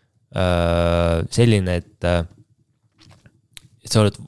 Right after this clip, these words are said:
sa pead olema valmis, äh, probleemidega tegeleda. Et, äh, mis iganes objekt sul võiks olla, et kindlasti seal, äh,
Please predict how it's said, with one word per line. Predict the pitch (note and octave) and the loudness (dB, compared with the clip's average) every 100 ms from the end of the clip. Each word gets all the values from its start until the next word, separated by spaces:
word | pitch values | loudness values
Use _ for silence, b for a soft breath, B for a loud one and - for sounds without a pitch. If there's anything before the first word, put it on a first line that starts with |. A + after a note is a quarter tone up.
| - _ | -20 _
sa | - F#2+ | -10 -2
pead | A2+ A2 G#2 | 0 0 0
olema | G#2 F#2 F2+ | 0 0 2
valmis, | G2+ A#2 G2 F2 - - - | 2 2 0 -2 -2 -2 0
äh, | E2+ E2+ E2+ | 0 0 0
probleemidega | D#2+ F2 F2 F#2+ G#2 F#2+ E2+ E2+ E2 | -2 -4 0 0 2 0 -4 -4 -6
tegeleda. | D#2+ G#2+ G2 E2 E2 E2+ b b b b _ _ | -4 -2 0 0 -2 -6 b b b b _ _
Et, | - E2+ E2+ E2+ - _ | -4 -2 0 -2 -6 _
äh, | F2+ F2 E2+ E2+ | 0 2 2 0
mis | F2 F2+ G#2 G#2 G2 | -4 -8 -4 -2 0
iganes | A2 F#2+ E2+ - | 0 0 -2 -4
objekt | F#2 E2 _ A2 G#2 - | -6 -8 _ -2 -2 -2
sul | F2+ E2+ | -2 0
võiks | E2 G2+ - | 0 0 2
olla, | A2+ A#2 F#2+ E2+ B B B B _ | 4 4 2 -2 B B B B _
et | - F2 - | -6 -6 0
kindlasti | A#2 A2+ F2+ - G#2+ F2+ D#2+ - | 2 2 0 0 0 0 -4 -14
seal, | - F#2 F2+ F2 | -4 0 2 2
äh, | F2 E2+ E2+ E2 E2+ E2+ E2+ | 2 2 2 2 2 2 0